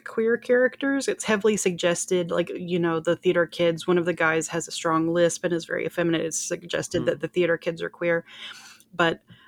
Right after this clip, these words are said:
Speaker 1: it is, you know, Darren Stein has confirmed on Twitter that Violet is queer, that Fern is queer.
Speaker 2: Mm-hmm.
Speaker 1: Um, but even without that explicit confirmation,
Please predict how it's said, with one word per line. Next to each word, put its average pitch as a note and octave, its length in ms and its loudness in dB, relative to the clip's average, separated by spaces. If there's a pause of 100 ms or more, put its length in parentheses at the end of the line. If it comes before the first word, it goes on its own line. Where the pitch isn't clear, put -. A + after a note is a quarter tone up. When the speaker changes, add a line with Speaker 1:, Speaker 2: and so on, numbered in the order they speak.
(1300)
Speaker 1:
it C4+ 160 4
is, F#3+ 400 4 (720)
you G#3+ 120 2
know, G3+ 140 6
Darren D4 320 8
Stein F3+ 320 8
has F#3+ 260 2 (100)
confirmed F3 460 6
on D3+ 160 4
Twitter E3+ 340 6
that D3+ 180 2
Violet E3 440 4
is E3 140 -2
queer, D#3+ 400 -4
that - 200 -6
Fern F3+ 240 2
is D#3 140 -2
queer. - 380 -6
Speaker 2:
Mm-hmm. C#3+ 160 -6 (140)
Speaker 1:
Um, F3 340 4 (180)
but F3+ 340 4 (680)
even A3+ 340 4
without F#3 420 6
that E3 220 2
explicit - 440 -4
confirmation, E3 800 0